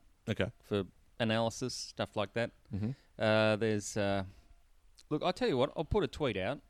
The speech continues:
Speaker 2: with
Speaker 1: Mm-hmm.
Speaker 2: all the stuff that I like to read, but there's one bloke I really enjoy reading, and his name is Ryan Buckland,
Speaker 1: Mm-hmm.
Speaker 2: and he recently did a Hawthorn take on
Speaker 1: Mm.
Speaker 2: how we've,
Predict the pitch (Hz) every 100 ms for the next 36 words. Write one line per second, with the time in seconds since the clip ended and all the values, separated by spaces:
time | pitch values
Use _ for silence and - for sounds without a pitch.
0 | - 104 92 131 117 - 101 - 92 92
1 | 92 87 90 90 90 92 101 117 131 113
2 | 107 90 92 98 113 95 87 85 85 87
3 | 87 90 90 104 92 104 95 92 92 101
4 | 98 92 95 117 175 180 180 - - -
5 | 120 180 - - - 95 101 98 107 98
6 | 127 - - - 101 101 98 95 - -
7 | - 107 92 90 107 117 120 110 110 107
8 | 110 - - - - - 123 175 - -
9 | - - - 104 87 95 95 90 90 82